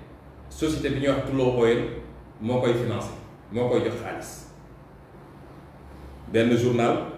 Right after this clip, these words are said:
boo xam ne nee nañ ci journal yi ñu gën a lire fii la, ci groupe de presse bu ñu gën a suivre, daal koy def titre bu rëy ne cent quatre-vingt-dix mille millions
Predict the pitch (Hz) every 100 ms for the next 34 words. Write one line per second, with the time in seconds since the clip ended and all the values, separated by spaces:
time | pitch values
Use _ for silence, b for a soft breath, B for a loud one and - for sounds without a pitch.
0 | - - - - - - 110 110 123 117
1 | 117 120 117 123 123 120 113 113 110 139
2 | 147 139 135 127 117 - 117 135 123 127
3 | 123 - 117 113 123 139 123 123 123 -
4 | 127 143 160 156 160 - 185 185 - 233
5 | 254 - - - - - - - - -
6 | - - - - - - - 117 143 -
7 | 202 214 208 196 180 165 151 160 151 139
8 | 139 135 135 135